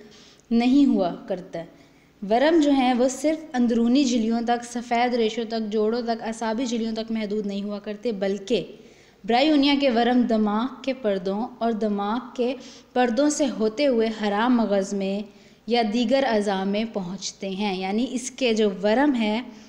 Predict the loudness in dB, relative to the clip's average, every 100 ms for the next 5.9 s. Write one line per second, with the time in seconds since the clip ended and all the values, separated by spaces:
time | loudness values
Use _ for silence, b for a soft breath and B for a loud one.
0 | B -2 -2 -2 -2 0 0 0 0 2
1 | 0 0 -2 -4 -4 -4 -4 -6 -4 -4
2 | -4 -6 -8 B B B -2 2 0 0
3 | -2 0 -2 0 0 0 -2 -6 -4 0
4 | 0 -4 -4 -2 2 2 2 0 -2 -4
5 | -6 -4 -4 -4 -4 -6 -6 -4 -6